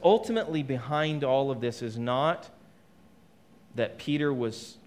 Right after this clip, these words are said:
smarter, better. What's ultimately behind the fact that Peter persevered is that, that verse that we read in John seventeen earlier.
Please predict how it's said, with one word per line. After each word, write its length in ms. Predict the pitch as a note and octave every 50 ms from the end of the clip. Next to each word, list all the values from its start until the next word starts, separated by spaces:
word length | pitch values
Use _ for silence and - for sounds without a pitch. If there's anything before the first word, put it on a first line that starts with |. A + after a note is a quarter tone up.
| - - - -
smarter, 800 | - - - - - D3+ E3+ F#3 G3 G3 F#3 F#3 F3+ F3 F3 E3+
better. 800 | E3+ - B2+ A#2+ C3 D#3 E3+ E3+ E3+ E3+ E3 E3 D#3+ D#3 C#3+ - - - - - - - - - - - - - - - - - - - - - - - - - - - - - - - - - - - - - -
What's 160 | - D3+ D3+
ultimately 600 | D#3+ E3+ F3 A3 A3+ A3+ A3 G#3 G3 D#3+ E3 E3
behind 600 | D#3 D3+ C#3 C#3 C#3+ D3+ D#3 E3 E3 D#3+ D3+ C3+ B2+
the 80 | C#3
fact 320 | C3+ - D3+ D3 C#3+ C#3 -
that 180 | C3 A2+ -
Peter 520 | - - E3 E3 F3 E3 D#3+ C3+ B2 A#2+ - - - - - - - - - - - - -
persevered 720 | - E3+ D#3+ D#3 - D#3 C3 A2+ A#2+ B2+ C#3+ D3+ C#3+ A#2+ G2+
is 160 | - G#2 -
that, 400 | A#2+ A#2 A2+ G#2+ G#2 - - - - - - - - - - - - - - - - - - - - - - - - - - - - - - - - - - - - - - - - - - - - - - - -
that 180 | B2 C3 C3+ A#2
verse 280 | C#3 D3+ D#3 D3 -
that 80 | - C3+
we 120 | B2+ C3
read 260 | A#2+ C3 C#3 D3 C#3+
in 120 | C3 A#2+ A2+
John 240 | A2+ C3 B2+ C3 G#2+
seventeen 540 | - C#3 C3 C3 B2+ B2 - D3+ C#3+ C#3
earlier. 400 | C#3+ D#3 E3+ D#3+ A#2 F#2+ F#2 F#2